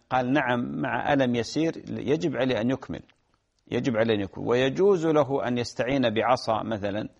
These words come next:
يحمل، يحمل العصا معه حتى يستمر في الصلاة قائماً". إذا قال: "لا، أنا ما أستطيع، أترنح، أسقط، ألم شديد حتى يجعلني ما أعرف، آه، ما الذي قرأت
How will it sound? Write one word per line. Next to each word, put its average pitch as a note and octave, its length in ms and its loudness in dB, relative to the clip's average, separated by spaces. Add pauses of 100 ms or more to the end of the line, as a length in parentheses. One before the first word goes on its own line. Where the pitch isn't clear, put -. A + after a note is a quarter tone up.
(440)
يحمل، A#2+ 560 0
يحمل A2+ 300 0
العصا G#2 420 0
معه G#2+ 400 -4
حتى C#3+ 280 -4
يستمر C3+ 460 0 (320)
في - 60 -10
الصلاة B2 380 2 (200)
قائماً". C2+ 240 -2 (460)
إذا G#2+ 160 -4
قال: C#3+ 300 -2
"لا، F3+ 280 0
أنا G#2 120 -4
ما E3+ 140 0
أستطيع، - 440 -4
أترنح، C3+ 800 -2 (800)
أسقط، - 540 0 (520)
ألم D#3+ 240 2
شديد D3+ 840 -2
حتى - 420 -2
يجعلني C#3+ 480 2
ما D#3 260 2
أعرف، D3+ 560 -2 (500)
آه، B2 600 -6
ما C#3+ 180 -2
الذي D3 280 2
قرأت C#3 440 0